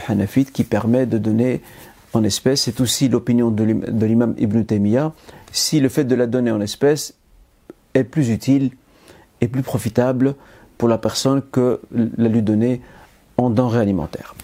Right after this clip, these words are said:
En tous les cas, euh, chacun est libre à ce niveau-là de, d'opter pour l'une ou l'autre option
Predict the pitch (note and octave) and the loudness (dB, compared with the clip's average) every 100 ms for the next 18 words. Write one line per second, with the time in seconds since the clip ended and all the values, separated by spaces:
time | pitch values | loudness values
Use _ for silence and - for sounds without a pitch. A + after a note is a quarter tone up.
0 | - - - - - C3+ C3+ F#3 C3 D#3 | -20 -20 -20 -20 -4 -2 0 0 2 0
1 | F3 - _ _ _ _ A#2+ A2+ G#2+ D2+ | -2 -6 _ _ _ _ 0 2 2 0
2 | - _ _ _ - - C#3 C#3+ A#2 B2 | -6 _ _ _ -8 -4 -2 0 2 2
3 | A#2+ A#2 A#2+ - _ _ _ _ _ _ | 2 0 -4 -8 _ _ _ _ _ _
4 | _ - - - - - A2 - A#2+ G2+ | _ -20 -20 -20 -18 -4 -4 0 0 2
5 | G#2+ B2 G#2+ G#2+ G#2 A#2 - C3 C3 A#2 | 0 0 0 0 0 -2 0 -2 -2 -4
6 | A2+ - A2+ B2+ A#2+ G#2 A2+ - - - | -4 -4 0 2 2 0 -2 -4 -10 -8
7 | A2 - B2+ B2 | -8 -4 -4 -4